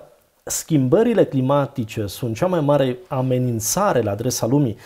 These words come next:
este că omenirea ar putea păstra pământul mai mult decât ar rândui Dumnezeu să-l păstreze, este o nebunie totală.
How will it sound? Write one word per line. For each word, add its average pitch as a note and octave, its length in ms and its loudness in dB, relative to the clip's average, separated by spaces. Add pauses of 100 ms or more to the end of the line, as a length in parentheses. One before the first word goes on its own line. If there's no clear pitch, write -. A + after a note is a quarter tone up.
(200)
este E3+ 220 0
că E3+ 100 2
omenirea F3+ 380 2
ar D3+ 80 0
putea D3+ 320 -2
păstra G3 380 0
pământul F#3 420 0
mai E3 160 0
mult D#3 580 2
decât D3+ 500 0
ar D3+ 100 4
rândui C#3 300 0
Dumnezeu C3+ 460 2
să-l A2+ 180 -6
păstreze, A#2+ 680 -2 (360)
este E3 220 0
o E3 40 0
nebunie A#2 360 -2
totală. F#2+ 440 -8